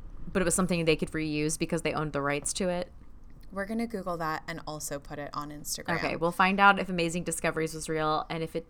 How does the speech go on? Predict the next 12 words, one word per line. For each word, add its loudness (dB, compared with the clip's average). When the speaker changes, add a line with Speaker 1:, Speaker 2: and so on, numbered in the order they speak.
Speaker 1:
is, 2
we'll 0
find 2
the -4
best 4
shaving 4
slash 4
depilatory 2
cream -2
slash 4
hair 4
removal 2